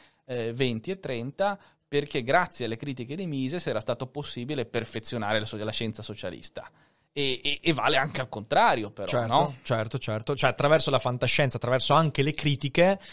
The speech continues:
Speaker 2: il sistema in cui viviamo è riuscito magari a, a puntellare alcuni difetti, alcuni comportamenti, via
Speaker 1: Sì,
Speaker 2: dicendo.
Speaker 1: e poi, com-, come dire, tu rafforzi, rendi più convincenti, più coerenti, più solide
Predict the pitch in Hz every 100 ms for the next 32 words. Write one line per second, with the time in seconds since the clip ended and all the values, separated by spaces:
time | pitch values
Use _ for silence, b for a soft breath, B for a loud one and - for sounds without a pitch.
0 | B B B 131 131 117 170 139 113 113
1 | 135 165 120 127 147 120 - 123 156 123
2 | 101 101 120 104 107 110 104 98 95 92
3 | 92 92 92 95 92 90 92 - - 147
4 | 135 160 110 123 131 117 - 127 120 -
5 | 104 135 120 107 113 113 107 113 107 113
6 | 107 107 113 110 101 311 110 - - 123
7 | 113 180 139 117 202 226 190 - 131 139
8 | - 180 220 220 - - 165 151 135 185
9 | 220 170 147 - 170 - 151 147 143 139
10 | - 170 127 110 101 110 113 120 165 160
11 | 127 131 127 151 117 98 98 104